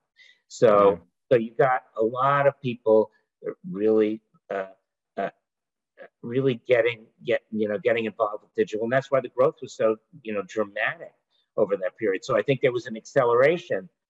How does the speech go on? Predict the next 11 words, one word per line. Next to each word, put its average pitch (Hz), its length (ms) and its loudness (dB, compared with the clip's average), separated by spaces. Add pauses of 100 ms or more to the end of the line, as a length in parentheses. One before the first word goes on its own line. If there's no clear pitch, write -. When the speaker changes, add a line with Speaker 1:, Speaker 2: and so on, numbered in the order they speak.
(200)
Speaker 1:
of 98 180 -2
that, 92 220 -4 (460)
which 127 420 -2 (200)
to 127 60 4
some 139 300 0
degree, 123 540 0 (100)
you 120 140 -4
know, 107 240 0 (500)
uh, 104 60 -2 (180)
uh, - 400 -14
uh, - 240 -14